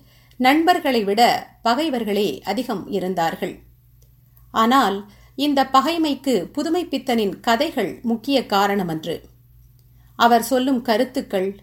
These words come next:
எழுதும் மதிப்புரைகள், விமர்சனங்கள் முதலியவற்றின் வெளிப்படை தன்மையே காரணம். ஆனால் கருத்து கூறுவதிலும் விமர்சனம் செய்வதிலும் புதுமை பித்தனிடம் இருந்த தீவிரத்தன்மை எப்படி அவருக்கு பகைவர்களை உருவாக்கியதோ,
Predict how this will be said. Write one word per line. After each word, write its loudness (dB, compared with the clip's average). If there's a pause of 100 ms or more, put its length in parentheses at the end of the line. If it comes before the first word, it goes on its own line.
(320)
எழுதும் 0
மதிப்புரைகள், -2 (320)
விமர்சனங்கள் 0
முதலியவற்றின் -2 (260)
வெளிப்படை 0
தன்மையே -4
காரணம். -2 (800)
ஆனால் -2
கருத்து 2
கூறுவதிலும் -4 (420)
விமர்சனம் 2
செய்வதிலும் -2 (360)
புதுமை 2
பித்தனிடம் 0
இருந்த 0
தீவிரத்தன்மை -2 (400)
எப்படி 4
அவருக்கு 0
பகைவர்களை -2
உருவாக்கியதோ, 0